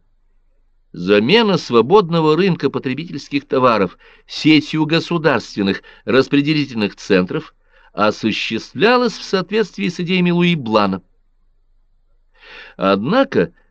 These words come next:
по своему духу, военный коммунизм больше всего напоминал вотчинный режим, существовавший на Руси в средние века, тягловое государство, когда монархия рассматривала страну со всеми ее жителями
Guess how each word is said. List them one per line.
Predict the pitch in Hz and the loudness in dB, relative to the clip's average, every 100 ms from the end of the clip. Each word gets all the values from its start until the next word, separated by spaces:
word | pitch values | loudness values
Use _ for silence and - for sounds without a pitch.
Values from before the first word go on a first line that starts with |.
| - | -12
по | |
своему | 110 123 131 147 | -4 2 4 4
духу, | 135 123 107 - 90 - _ _ | 2 2 0 -2 -8 -10 _ _
военный | - 120 143 139 131 120 | -8 -2 2 2 2 -2
коммунизм | 135 135 131 110 | -2 0 -2 -2
больше | 110 117 - 107 | 0 0 -2 -8
всего | - 107 | -2 -2
напоминал | 101 104 104 101 95 _ - | -2 -4 -2 -2 -2 _ -14
вотчинный | 98 117 110 - 107 95 95 | -2 2 4 2 -2 0 2
режим, | 92 90 190 214 180 - _ | 2 0 0 -2 -4 -20 _
существовавший | - 131 113 - 107 - 107 170 160 - 214 | -6 -4 -2 -2 -4 -2 0 0 0 -2 0
на | 196 | 0
Руси | 175 - 180 - _ | -2 -4 -8 -8 _
в | - | -6
средние | 143 160 139 143 | 2 2 2 0
века, | 135 123 104 92 _ _ - | 0 0 -2 -2 _ _ -12
тягловое | - 135 113 90 90 90 | 0 2 2 -2 0 0
государство, | 85 87 87 87 - 160 - _ _ _ _ | -2 -6 -4 -4 -6 -12 -12 _ _ _ _
когда | - 104 127 | -8 -2 2
монархия | 139 147 160 156 120 - 120 113 | 2 2 2 2 0 -2 2 2
рассматривала | 110 - 127 123 113 110 107 107 | 2 -2 -2 0 0 0 0 0
страну | - 113 113 120 98 - - | -2 -2 0 0 -2 -10 -12
со | - 123 | 0 0
всеми | - 135 113 | 2 2 2
ее | 107 101 | 4 4
жителями | 95 196 196 120 98 90 | 4 -2 -2 -2 -2 -2